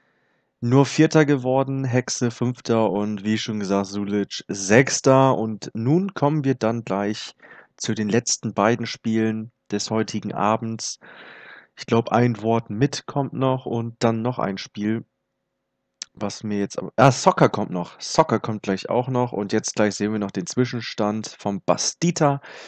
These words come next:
damit wir dann noch mal einen Überblick haben. Sammy hat fünfzehn Punkte erlangt, ist damit Erster für die Holländer.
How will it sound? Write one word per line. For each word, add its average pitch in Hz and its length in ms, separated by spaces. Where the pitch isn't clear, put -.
damit 104 360
wir 101 60
dann 98 180
noch 95 120
mal 95 120
einen - 80
Überblick 98 460
haben. 90 300
Sammy 95 360
hat 90 160
fünfzehn 98 420
Punkte 92 580
erlangt, 85 1000
ist - 240
damit 101 220
Erster 104 1080
für - 160
die 107 120
Holländer. 98 760